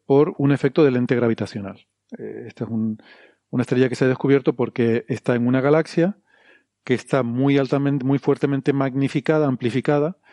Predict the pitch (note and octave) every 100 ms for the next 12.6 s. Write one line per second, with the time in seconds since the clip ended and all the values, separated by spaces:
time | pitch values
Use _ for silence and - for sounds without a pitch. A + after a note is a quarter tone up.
0 | - - _ _ A#2+ C3 D3 C3 E3 E3
1 | D#3+ D#3 D#3 - E3 - D3+ D#3 D3+ B2+
2 | B2 - C#3+ D3+ D#3 D#3 - C3+ C3 C#3
3 | D3 C#3+ - G3 B3 C#3 - A#2 B2 A#2+
4 | C#3+ D3+ - _ - - - _ _ _
5 | _ _ _ _ B2+ C#3 B2+ B2 C3+ C3+
6 | D3+ C#3 C3+ - D#3+ C#3 A2+ A2 A2 A2
7 | A2 G#2+ G#2+ A2+ A2 A2 G#2+ G#2+ D3+ C#3+
8 | C#3 C3 C3+ C#3+ B2 C3+ C#3 - B2 -
9 | D3 A#2+ A2 C#3 C3+ C#3 C#3+ G#2+ A2+ A#2
10 | C3 C3 C#3+ D3 D3+ C#3+ C#3+ C#3+ C#3+ D3
11 | - F#3 F3 A3 - - - - - _
12 | D3 D#3+ E3 E3 E3+